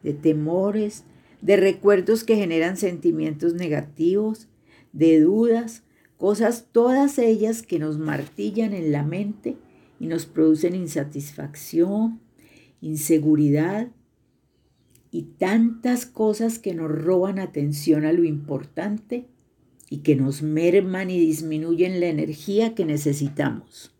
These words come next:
Mi invitación es a tomarnos un tiempo o varios tiempos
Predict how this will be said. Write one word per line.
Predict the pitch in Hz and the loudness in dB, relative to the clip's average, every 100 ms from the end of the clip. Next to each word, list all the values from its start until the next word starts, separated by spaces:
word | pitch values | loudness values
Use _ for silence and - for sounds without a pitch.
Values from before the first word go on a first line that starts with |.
| _ _ _ _ _ _ _ _ _ _ _ _ _ _ _ _ _ _ _ _ _ _ _ _ _ _ _ _ _ _ - | _ _ _ _ _ _ _ _ _ _ _ _ _ _ _ _ _ _ _ _ _ _ _ _ _ _ _ _ _ _ -8
Mi | 190 226 226 | 4 8 8
invitación | 175 214 208 180 - 220 226 | 4 -2 0 -2 2 4 4
es | 262 | 2
a | 277 277 | 0 0
tomarnos | 220 175 175 185 208 233 | -2 0 -2 -2 -4 -4
un | 196 196 | -6 -8
tiempo | 214 226 233 226 - 285 - _ _ _ _ | 0 2 2 -2 -8 -10 -10 _ _ _ _
o | 190 180 | 0 4
varios | 180 202 226 233 - | 4 6 4 2 -2
tiempos | 214 214 180 180 214 226 - | 0 2 2 -4 -8 -8 -10